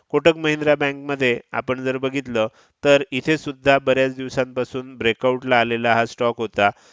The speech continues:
मी इथे फिब रिट्रेसमेंट लेवल लावली आहे आणि तुम्हाला सांगितलं पण होतं की कशा पद्धतीनं फिब रिट्रेसमेंट काम करतेय. तर अठराशे पाच, अठराशे पाचच्या आसपास आपण जर बघितलं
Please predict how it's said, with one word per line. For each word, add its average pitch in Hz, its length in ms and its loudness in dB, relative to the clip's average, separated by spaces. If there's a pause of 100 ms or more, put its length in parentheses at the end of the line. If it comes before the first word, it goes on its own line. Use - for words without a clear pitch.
(200)
मी 120 140 -6
इथे 123 280 -2 (120)
फिब 120 140 -6
रिट्रेसमेंट 123 580 -6
लेवल 131 260 0
लावली 110 340 0
आहे 101 100 0
आणि 110 120 -8
तुम्हाला 113 380 -6
सांगितलं 135 460 -4
पण 135 160 -6
होतं 104 300 -6 (360)
की 127 100 -8
कशा 127 260 0
पद्धतीनं 123 600 -6
फिब 117 160 -6
रिट्रेसमेंट 117 640 -8
काम 131 200 0
करतेय. 95 480 -6 (360)
तर 131 80 -2
अठराशे 135 480 2
पाच, 127 360 0
अठराशे 123 500 -4 (280)
पाचच्या 123 380 0
आसपास 120 380 -2
आपण 117 320 -4
जर 120 140 -4
बघितलं 123 460 -4